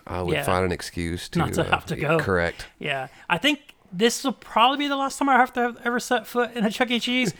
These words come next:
Speaker 1: <laughs>
Speaker 2: unless my niece, she's, uh, five. And
Speaker 1: Yeah.
Speaker 2: if she has an idea, you know, gets the, gets the idea in her head to go get some more of that, shoot those ducks again,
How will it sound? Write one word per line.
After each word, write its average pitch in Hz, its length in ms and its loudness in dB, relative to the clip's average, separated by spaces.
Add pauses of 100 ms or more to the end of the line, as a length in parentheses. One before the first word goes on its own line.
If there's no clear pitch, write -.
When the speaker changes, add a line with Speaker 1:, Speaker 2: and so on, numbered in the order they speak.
Speaker 1:
<laughs> - 180 -6
Speaker 2:
unless 196 260 6
my 190 120 6
niece, 165 200 2
she's, 185 380 -2
uh, 151 160 2
five. 160 840 4 (300)
And - 160 2
Speaker 1:
Yeah. 95 60 0
Speaker 2:
if 95 100 -6
she 185 200 0
has 175 180 0
an 165 80 -2
idea, 160 500 0
you 170 140 -4
know, 160 120 0
gets 156 260 -6
the, 147 300 -4 (460)
gets 156 140 -4
the 175 80 2
idea 160 240 6
in 160 60 2
her 156 140 2
head 151 200 0
to 151 60 -2
go 143 240 -2
get 139 200 -6
some 156 140 -8
more 147 200 0
of 151 40 0
that, 143 240 -2 (180)
shoot 170 220 0
those 147 180 -2
ducks - 280 0
again, 170 320 -2